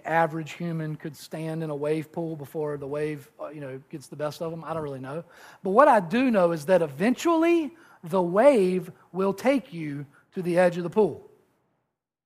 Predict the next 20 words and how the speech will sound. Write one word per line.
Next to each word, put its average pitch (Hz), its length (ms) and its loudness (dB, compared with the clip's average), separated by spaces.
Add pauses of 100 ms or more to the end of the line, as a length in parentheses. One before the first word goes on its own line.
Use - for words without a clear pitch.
(420)
Eventually, 220 460 4
right? 214 300 8
I 196 40 -4
mean, 202 180 0
you, 185 320 -10
you 180 80 -10
might 180 280 -10
be 185 80 -8
dead, 208 420 4
but 180 140 -2
it's 190 180 -6
gonna 226 160 0
take 269 200 4
you 240 60 0
to 220 80 -2
the 208 80 4
edge 208 120 2
of 202 60 -6
the 202 60 -4
pool. 302 320 0